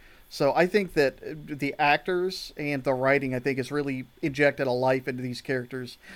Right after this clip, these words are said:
that I wasn't sure was gonna be there. That was one of my biggest concerns: was how are these characters gonna look and sound in a visual Tolkien-esque world and still be entertaining and still be fun to watch?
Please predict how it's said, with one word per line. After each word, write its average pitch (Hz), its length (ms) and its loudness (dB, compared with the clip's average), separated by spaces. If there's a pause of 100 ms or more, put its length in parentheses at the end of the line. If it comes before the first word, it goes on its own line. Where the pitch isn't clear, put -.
(100)
that - 100 2
I 226 60 8
wasn't 269 320 2
sure 220 180 2
was 202 160 2
gonna 143 160 2
be 143 160 2
there. 127 280 -2
That 156 200 2
was 202 160 -2
one 190 140 2
of 160 60 0
my 139 100 2
biggest 156 320 0
concerns: 139 580 -6
was 127 380 -4 (140)
how 190 260 2
are 247 80 -2
these 202 240 -4
characters 175 440 -2
gonna 147 220 -2
look 143 240 -2
and 135 140 -4
sound 127 580 -4 (100)
in 160 160 -2
a 143 60 -2
visual 156 400 2
Tolkien-esque 139 640 -2
world 135 540 -2 (240)
and 165 220 4
still 202 300 4
be 170 200 2
entertaining 147 680 0
and 135 180 -6
still 170 320 -2
be 135 400 -2
fun 139 380 0
to 123 80 -2
watch? 123 600 -4